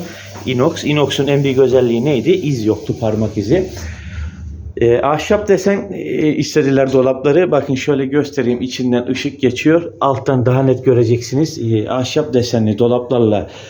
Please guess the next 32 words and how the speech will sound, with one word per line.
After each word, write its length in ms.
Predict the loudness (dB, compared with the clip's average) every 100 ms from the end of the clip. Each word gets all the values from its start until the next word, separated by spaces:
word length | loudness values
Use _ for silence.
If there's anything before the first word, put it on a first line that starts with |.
| -20 -20 -2
bir 160 | 0 0
tüme 260 | 0 2 2
varım 240 | 4 2
elde 260 | 2 2 2
etmişken 580 | 2 -4 -4 -2 0
reflekte 460 | 0 0 0 0 2
camlar 400 | 2 2 0 0
tabii 200 | -2 -2
içeriği 400 | -4 0 2 4
de 140 | 2
dışarıya 460 | -2 -2 0 0 0 -6 -16 -18 -18 -4
yansıtma 500 | -2 -2 -4 -4 -2
noktasında 560 | 0 -2 -2 -2 2
oldukça 420 | 4 4 0 -2 -2 -2
şık, 280 | -8 -6 -6
stilist 500 | -8 -8 -4 -6 -2
duruyor. 280 | 2 4 4
E, 100 | 4
ev 240 | 4 4
sahibimiz 600 | 2 2 2 4 2 0
Hamide 260 | 0 0 2
Hanım 200 | 2 2
da 100 | 0
sağ 240 | 0 2 2
olsun, 320 | 2 -2 -2 -12 -14 -14 -6
e, 180 | 2 2
süslemeler 680 | 2 -4 -2 0 4 4 4
vesaire, 640 | 2 2 2 4 2 0
e, 200 | 0 0
ilave 460 | 2 2 2 2 0
ışıklar 360 | -2 -4 -2 2
yaptırarak, 680 | 2 0 0 2 2 0